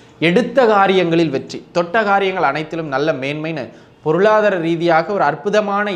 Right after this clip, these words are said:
ஏற்றங்களை பெற்றுக் கொடுக்கக்கூடிய நாளாக இந்த நாள் அமைகின்றது. அது மட்டும் இல்லாம அன்பு நண்பர்களே, இன்றைய தினத்தினை பொறுத்த மட்டிலும் உங்களுக்கு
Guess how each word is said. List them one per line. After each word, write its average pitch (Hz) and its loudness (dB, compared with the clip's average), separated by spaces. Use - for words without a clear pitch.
ஏற்றங்களை 202 -4
பெற்றுக் 190 -4
கொடுக்கக்கூடிய 208 0
நாளாக 151 0
இந்த 131 -10
நாள் 123 -4
அமைகின்றது. 104 -12
அது 170 0
மட்டும் 196 -4
இல்லாம 180 -2
அன்பு 175 -6
நண்பர்களே, 156 -2
இன்றைய 147 -4
தினத்தினை 180 -2
பொறுத்த 135 -4
மட்டிலும் 127 -8
உங்களுக்கு 127 -6